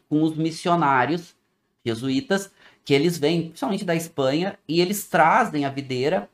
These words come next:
pro, pro, pra produção do vinho pra, pros ritos católicos. Isso a gente tá falando, provavelmente, final de mil e seiscentos. Isso vai se perpetuar. Final de mil e setecentos,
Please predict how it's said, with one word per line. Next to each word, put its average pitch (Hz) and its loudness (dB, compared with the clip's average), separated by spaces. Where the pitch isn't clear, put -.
pro, 175 2
pro, 202 -2
pra 202 -4
produção 277 0
do 226 -2
vinho 180 -2
pra, 165 0
pros 170 -6
ritos 165 -6
católicos. 160 2
Isso 151 -2
a - 2
gente 208 2
tá 202 0
falando, 170 2
provavelmente, 170 0
final 175 2
de 185 -4
mil 185 -4
e 202 -2
seiscentos. 180 -4
Isso 330 4
vai 160 8
se - -6
perpetuar. 196 0
Final 240 2
de 208 0
mil 165 2
e 156 -2
setecentos, 165 -4